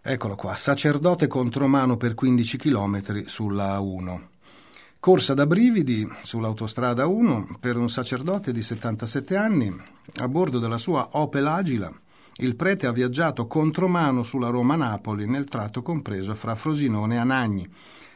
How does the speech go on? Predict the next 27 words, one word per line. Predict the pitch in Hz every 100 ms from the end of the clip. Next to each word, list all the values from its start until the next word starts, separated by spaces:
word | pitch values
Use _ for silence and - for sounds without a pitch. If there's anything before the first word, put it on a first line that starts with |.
| -
senza | - 175 139 113 113
scontrarsi | - 175 180 131 101 95 - 107
con | 131
le | 117 120
vetture | 151 160 120 104 110
dirette | 143 120 95 - -
in | 98
senso | 98 113 104 -
opposto | 151 - 95 107 -
e | 107
che | 110
in | 110
più | 110 185
occasioni | - 180 131 110 92
sono | 98 131 120
riuscite | 170 - 98 117
a |
evitarlo | 165 135 87 87 95
solo | - 104 101
per | 107 107
poco. | 165 107 - - _ - - -
Insomma, | - 98 82
proprio | 92 110 98
una | 95
scena | - 120 101
da | 101
film. | - 120 85